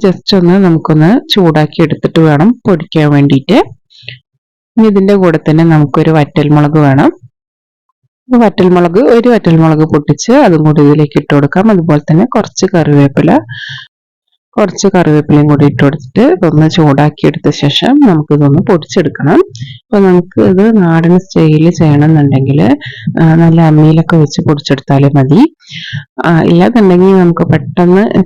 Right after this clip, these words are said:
ചെയ്തെടുക്കാൻ വേണ്ടിയിട്ട് മിക്സിന്റെ ജാറിലേക്ക് ഇട്ട് കൊടുക്കാം. അപ്പൊ ഞാനിവിടെ മിക്സിന്റെ ജാറിലേക്കാണ് ഇട്ട് കൊടുക്കുന്നത്. അപ്പൊ അത് ചൂടൊന്ന് ആറിയ ശേഷം ഒന്ന് പൊടിച്ചെടുത്തിട്ട് വരാം. ഇനി നമുക്ക് അതേ പാനിൽ തന്നെ രണ്ട് ടീസ്പൂൺ വെളിച്ചെണ്ണയാണ് ഒഴിച്ചു കൊടുക്കുന്നത്.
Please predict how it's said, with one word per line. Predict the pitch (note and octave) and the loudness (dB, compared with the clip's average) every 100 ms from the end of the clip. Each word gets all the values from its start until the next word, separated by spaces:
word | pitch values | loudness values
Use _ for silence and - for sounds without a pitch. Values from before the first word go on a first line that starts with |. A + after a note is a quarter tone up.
| F#3+ | 2
ചെയ്തെടുക്കാൻ | E3 D#3 D#3 - D3+ D3+ | 2 2 -2 -2 0 2
വേണ്ടിയിട്ട് | D3 D3 A#3 B3 | 2 0 2 2
മിക്സിന്റെ | E3+ - C#3+ C#3+ | 0 0 0 2
ജാറിലേക്ക് | D3 C#3+ C#3 C#3 C#3 - | 0 0 0 0 0 -4
ഇട്ട് | - | -2
കൊടുക്കാം. | C#3+ - D#3 G#3 - - - - | -2 -2 -2 -2 -4 -16 -20 -10
അപ്പൊ | G3 | -2
ഞാനിവിടെ | E3+ D#3 D#3 F3 D#3+ F3+ D#4 | 0 2 2 2 2 2 2
മിക്സിന്റെ | A#3+ F3+ E3+ E3+ | 2 0 -2 0
ജാറിലേക്കാണ് | E3 D#3+ D#3 D#3 D3+ E3 D#3 | 0 0 0 2 0 2 0
ഇട്ട് | D3 D3+ | 0 0
കൊടുക്കുന്നത്. | D3 C#3 C#3+ C3+ C#3+ A#3 F#4+ - - - _ _ _ _ _ _ - | -2 -2 0 0 0 0 -2 -6 -14 -16 _ _ _ _ _ _ -10
അപ്പൊ | G#3+ | -2
അത് | G3+ G3+ | 0 0
ചൂടൊന്ന് | A3 G3+ F3+ F3+ F3+ | 0 0 2 0 0
ആറിയ | E3+ D#3 D3+ | 0 0 0
ശേഷം | - D3+ - - F4 | 0 -2 0 0 2
ഒന്ന് | A#3+ F3+ | 2 2
പൊടിച്ചെടുത്തിട്ട് | F3 D#3 - D#3 D#3 - C#3+ | 0 0 0 -2 -2 -2 0
വരാം. | C#3 D3+ - - _ _ _ _ _ _ _ - | 0 0 -4 -6 _ _ _ _ _ _ _ -2
ഇനി | B3 | 2
നമുക്ക് | A3+ F3 D#3 - C4 F4+ | 2 2 -2 0 0 0
അതേ | G3+ F3 F#3+ | 0 0 0
പാനിൽ | - E3+ D#3 D3+ D3+ | 0 0 0 0 0
തന്നെ | D#3 F#3+ B3+ | 2 2 2
രണ്ട് | A3 G#3 A#3 | 2 0 0
ടീസ്പൂൺ | F3 D3 - D#3 | 0 0 0 2
വെളിച്ചെണ്ണയാണ് | G3 G3 D3+ - D#3+ D#3 D3+ | 2 2 0 0 2 2 4
ഒഴിച്ചു | D3 C#3 - | 2 2 -2
കൊടുക്കുന്നത്. | C3+ - C#3 C#3 | -4 -2 0 2